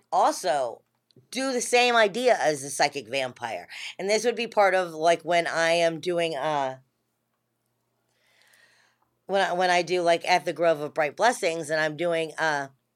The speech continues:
the extractions, the Reiki and extractions and feather dusting, I'm going after those spiritual intrusions that's gotten in, or that's in the aura itself that's trying to suck you dry and cause illnesses. So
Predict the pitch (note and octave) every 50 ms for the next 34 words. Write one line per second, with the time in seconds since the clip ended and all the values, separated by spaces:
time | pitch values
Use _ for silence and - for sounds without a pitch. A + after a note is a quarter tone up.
0 | _ _ _ _ _ _ _ _ _ _ _ - B2+ C3+ G#3 F#3+ F3 D#3+ - -
1 | - A3 A3+ A#3+ - - C#3 A#2 A#2+ - - D#3+ E3 D#3 E3 F3 F3 E3+ - F#3
2 | F#3 F3+ F3 E3 D#3+ C#3+ - - - D#3 D3+ D3 - F3+ F3+ E3+ D#3 D#3+ D3 -
3 | E3+ D#3 D3+ E3 E3 F3+ F#3+ F#3 - - A3 A3 G#3 G#3+ - - - - - -
4 | A3 B3 A3 B3+ B3 A#3+ A#3 A3 G#3 F#3 G#3 A3+ C4 B3 - A3 F#3+ F#3 F#3 F3
5 | D#3 - - - G3+ G3 G3 F#3 - F#3+ E3 D3 C#3+ D#3 E3+ D#3 - - A#3+ C4
6 | D#4+ D#4 G#3 F#3 E3 D#3+ D3+ - F3 E3+ E3+ - - - - G3 F#3+ F#3 F3 -
7 | - D#3+ - - _ - F#3+ A#3+ D4+ D4 G3 C#3+ C3+ C#3+ E3+ F#3+ _ - - -
8 | - - - G3+ G#3+ G#3+ F#3 G3+ G3 - - - A3 A3+ A3+ A3+ G#3+ - E3+ G3
9 | G3+ G3 F#3 F3 D#3+ - F3+ F#3+ E3+ - - - - - F4 - F#3+ - - -
10 | - - - - G#3 G3 G#3 - - A3+ G#3 G3 F#3+ F3 F#3 F3+ - - G3 F3+
11 | - - F#3 F3+ D3+ C3 D#3 D3+ C#3 C#3 D3+ D#3 - - G3 G#3+ A3 A3 A3 A3
12 | F3+ F3 E3 E3+ E3 G#3+ C4 D#4 D4 G3+ D3 C3+ - - G#2+ B1+ - - - -
13 | - - - - - - B3+ B3+ A#3 G#3+